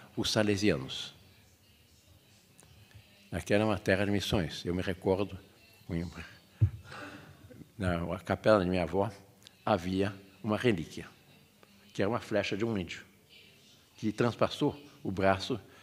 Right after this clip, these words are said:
de um missionário, que é muito amigo da nossa família, padre Hipólito Chevron. E ele depois deu essa flecha pra minha avó. Eu me recordo, nós temos boas recordações da infância, que ele vai formando a ideia que se chama Amazônia, como posição de lugar.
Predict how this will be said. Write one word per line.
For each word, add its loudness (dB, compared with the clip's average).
de 2
um 2
missionário, 0
que -6
é 0
muito -2
amigo 0
da -2
nossa -6
família, 0
padre -2
Hipólito -4
Chevron. 0
E 4
ele 4
depois 4
deu 6
essa 0
flecha -2
pra 0
minha 4
avó. 0
Eu 0
me -2
recordo, -2
nós -2
temos -2
boas 0
recordações -2
da -4
infância, -4
que -2
ele -2
vai 2
formando 0
a 2
ideia 0
que -12
se -14
chama -4
Amazônia, -4
como -8
posição -4
de -6
lugar. -4